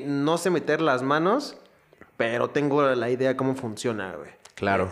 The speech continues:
Speaker 1: Eh, te voy diciendo, te voy guiando, es tu trabajo, pero yo tengo la idea en mi cabeza cómo la quiero.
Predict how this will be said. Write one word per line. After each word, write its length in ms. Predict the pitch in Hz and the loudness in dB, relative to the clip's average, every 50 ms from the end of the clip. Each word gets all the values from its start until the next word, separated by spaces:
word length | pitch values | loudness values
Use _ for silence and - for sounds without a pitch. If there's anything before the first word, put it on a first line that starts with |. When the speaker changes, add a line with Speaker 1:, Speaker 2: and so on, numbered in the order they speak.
| - - | -4 -8
Speaker 1:
Eh, 60 | 65 - | -8 -4
te 80 | - 135 | -2 0
voy 180 | 131 135 139 135 | 2 2 2 2
diciendo, 440 | 131 143 131 131 147 151 151 160 160 | 0 -2 -2 -2 0 0 0 0 0
te 80 | - 131 | 0 0
voy 120 | 139 139 | 0 0
guiando, 760 | 135 131 135 143 147 151 151 156 160 180 202 214 - - - | -2 -2 0 0 0 0 0 0 0 2 0 0 -2 -6 -8
es 140 | - 127 120 | -8 -6 -4
tu 100 | 135 139 | -4 -2
trabajo, 400 | 139 127 127 131 143 151 175 - | 0 2 2 2 2 0 -2 -4
pero 260 | - 135 117 117 113 | -2 -2 -2 -2 -2
yo 140 | 117 120 117 | -2 -4 -2
tengo 260 | - 123 123 120 120 | -2 -2 -2 -2 -2
la 160 | 113 107 107 110 | 0 -2 -2 -2
idea 300 | 113 113 117 117 113 117 | -2 -2 -2 0 0 0
en 100 | 123 127 | -2 -2
mi 100 | 127 123 | -2 -2
cabeza 320 | 120 117 123 123 123 127 | 0 0 0 0 -2 -4
cómo 180 | 127 135 139 147 | -4 -2 -2 0
la 140 | 151 160 151 | 0 0 0
quiero. 260 | - 226 214 175 - | 2 2 2 0 0